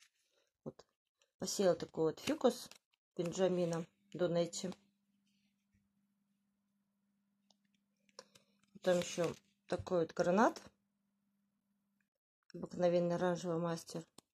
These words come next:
И ещё посеяла такой ещё фикус, священный Эдем. Ещё там есть у меня гибискусы. Ну, там много ещё какие растения, потом тоже буду сеять.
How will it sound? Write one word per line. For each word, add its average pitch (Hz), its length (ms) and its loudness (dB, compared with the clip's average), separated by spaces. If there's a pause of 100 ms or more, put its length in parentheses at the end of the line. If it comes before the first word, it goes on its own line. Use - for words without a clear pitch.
(680)
И 233 60 2
ещё 262 260 0
посеяла 190 400 0
такой 170 300 -2
ещё - 160 -10 (100)
фикус, 196 460 -4 (120)
священный 190 720 -2
Эдем. 160 280 -4 (1000)
Ещё 175 200 -2
там 165 200 -2
есть 160 300 -4
у 170 80 -4
меня 165 320 -4 (1700)
гибискусы. 214 760 -6 (380)
Ну, 240 80 -2
там 170 140 0
много 160 180 -4
ещё - 160 -12
какие - 320 -10
растения, 202 380 -2
потом - 200 -16
тоже 151 180 -10
буду - 200 -12
сеять. - 480 -6